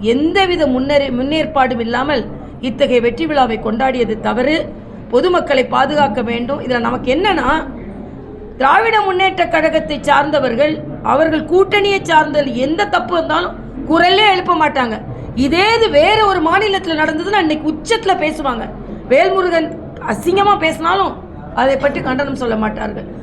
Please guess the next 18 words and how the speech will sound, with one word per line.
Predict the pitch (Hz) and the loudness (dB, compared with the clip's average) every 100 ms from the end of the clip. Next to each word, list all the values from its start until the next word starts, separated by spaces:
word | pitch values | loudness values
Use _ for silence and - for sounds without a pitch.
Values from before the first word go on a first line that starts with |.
| - - | -16 0
தங்களை | 254 294 294 | 0 4 2
கு-, | 285 302 285 262 254 254 247 | 2 0 4 4 2 -4 -2
ந-, | 247 262 | 0 0
தங்களது | 277 277 277 | 2 0 2
கூட்டணியை | 349 359 381 370 | 0 0 0 0
சார்ந்த | 339 320 302 311 | 0 0 2 4
ஒரு | 285 277 | 4 2
கட்சி | 277 277 359 | -2 -2 2
ஆட்சியில் | 285 320 349 311 | 2 2 -2 -2
இருக்கும் | 311 311 320 | -4 -4 -4
பொழுது | 370 320 - - - | -2 -4 -4 -12 -2
தவறு | 277 311 370 | 2 2 2
இழைத்தாலும் | 359 339 349 403 - | 0 0 2 0 0
அதை | 254 277 | -2 0
பற்றி | 294 - 311 | -2 -2 -2
எதுவுமே | 220 277 285 | -2 -2 -4
சொல்ல | - 240 269 | -4 -4 -2
மாட்டார்கள். | 247 214 - 202 | -2 -4 -8 -8